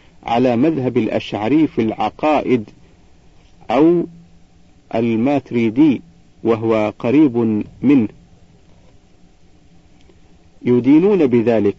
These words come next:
ويؤلفون فيه كتبهم ويعلمونه،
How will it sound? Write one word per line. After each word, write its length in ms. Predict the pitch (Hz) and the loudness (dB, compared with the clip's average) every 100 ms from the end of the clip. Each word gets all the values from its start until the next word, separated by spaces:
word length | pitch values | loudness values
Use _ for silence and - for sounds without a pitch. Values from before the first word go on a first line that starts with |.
| - | -4
ويؤلفون 880 | 120 135 131 135 131 127 175 160 131 | 0 2 0 -2 -2 -2 0 0 0
فيه 500 | 160 147 143 135 - | -2 0 2 2 0
كتبهم 760 | - 127 165 135 117 143 175 190 - - | -4 0 0 0 -2 -2 -4 -10 -14 -6
ويعلمونه، 1700 | 117 113 110 - - 127 135 131 135 120 117 127 170 139 117 131 175 | -2 0 -2 -4 -4 -2 -2 0 -2 0 -2 0 0 0 -2 -4 -6